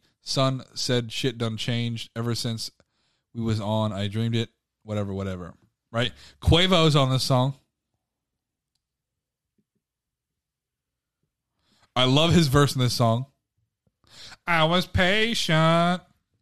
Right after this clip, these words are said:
Yeah. I was patient. Listen to me. When this podcast pops off and we have, like, a podcast party or whatever,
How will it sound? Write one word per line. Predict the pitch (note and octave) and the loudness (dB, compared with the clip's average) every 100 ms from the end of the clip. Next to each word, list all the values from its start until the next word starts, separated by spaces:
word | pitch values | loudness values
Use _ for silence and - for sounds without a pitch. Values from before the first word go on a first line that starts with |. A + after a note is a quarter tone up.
| _ _ | _ _
Yeah. | C3+ B2+ B2+ A#2+ A#2 A#2 A#2+ A#2 A#2 A#2 - _ _ _ _ _ _ - | -4 0 2 2 2 2 2 2 0 -4 -10 _ _ _ _ _ _ -10
I | G#2+ | -8
was | G2+ F#2+ | -6 -8
patient. | F2 G2+ G2+ G#2+ G#2 G2+ G2+ G#2+ A2+ A2+ A2 A2 A2 _ _ _ _ _ _ _ _ _ _ _ _ _ _ _ _ _ _ _ _ _ _ _ _ _ _ _ _ _ _ _ _ _ _ - | -10 -8 -6 -6 -6 -8 -8 -4 -4 -2 -4 -6 -8 _ _ _ _ _ _ _ _ _ _ _ _ _ _ _ _ _ _ _ _ _ _ _ _ _ _ _ _ _ _ _ _ _ _ 2
Listen | D#3 D3 | 6 6
to | |
me. | B2+ G#2 - _ _ _ _ _ _ _ _ _ _ _ _ _ | 6 2 -4 _ _ _ _ _ _ _ _ _ _ _ _ _
When | C3 | -4
this | E3 | 0
podcast | - F#3+ F#3 F#3+ - | 2 2 4 2 4
pops | E3 D#3 | 4 4
off | A#2+ B2 D3+ - _ - - | 4 4 2 -4 _ -20 -12
and | - | -2
we | A#2+ | 2
have, | B2 C3 B2+ | 4 4 4
like, | A2+ | 2
a | - | 0
podcast | - A#2+ A#2+ C3+ B2 - | 2 2 4 4 2 4
party | C3 C3 C3 | 4 4 4
or | C3 | 4
whatever, | C3 C3+ D3 | 4 2 0